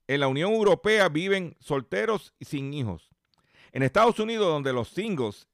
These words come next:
entre veinticinco y cincuenta y cuatro años suponen el treinta y ocho por ciento de la población, el veintiocho de los hogares son unipersonales. En China,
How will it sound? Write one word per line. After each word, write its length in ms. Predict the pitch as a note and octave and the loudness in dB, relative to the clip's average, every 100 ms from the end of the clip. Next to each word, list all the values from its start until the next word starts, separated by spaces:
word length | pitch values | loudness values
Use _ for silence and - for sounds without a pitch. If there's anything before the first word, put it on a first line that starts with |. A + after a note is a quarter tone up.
| _ | _
entre 240 | C3 B2+ B2+ | -12 -8 -6
veinticinco 460 | B2 A2+ D3+ F#3+ | -8 -10 -10 -6
y 60 | F3 | -6
cincuenta 340 | F3+ E3 D3+ | -4 -6 -4
y 80 | D#3+ E3 - | -2 -2 -4
cuatro 420 | D3 F3+ F#3 F3 | 0 0 0 0
años 320 | F3+ F3 B2 A2 | 0 -2 -4 -4
suponen 420 | A#2+ D3 F#3 G#3 | -4 -2 -4 -2
el 140 | F3 | -4
treinta 320 | D#3+ D#3 C#3 | -4 -4 -4
y 60 | D3 | -2
ocho 260 | G3+ A3+ A#3 | 0 2 2
por 240 | G#3 D3 | 0 -2
ciento 480 | - F3+ G3+ - G3 | -4 -6 -4 -4 -4
de 240 | D#3+ G3+ | -2 -2
la 320 | G3+ G3 G3 | 0 2 0
población, 1120 | - F#3 G3 G3+ F#3+ F3+ - F3+ E3 A#2+ A#2+ - _ _ _ _ _ _ _ _ _ _ _ _ - - | 2 4 4 4 2 0 -4 -2 0 0 -6 -14 _ _ _ _ _ _ _ _ _ _ _ _ -16 -6
el 160 | D3+ | -2
veintiocho 500 | D#3+ D3 C#3+ E3+ G#3 | 0 -2 -2 -2 0
de 80 | A3 | 2
los 80 | G3+ | 2
hogares 400 | F#3+ F#3+ G3+ - | 4 4 2 0
son 260 | F#3+ G3 - - | -2 -4 -10 -4
unipersonales. 1120 | F#3+ F3 D3+ D#3 C3+ - B2+ B2+ A#2 G2 _ - | -2 0 0 -2 -2 -4 -4 -2 -4 -6 _ -6
En 240 | F#3+ F#3 | -2 -2
China, 880 | - - G3 C4+ B3 D3+ C3 E3+ D#3 | -2 -8 -10 -8 -4 -2 0 -2 -6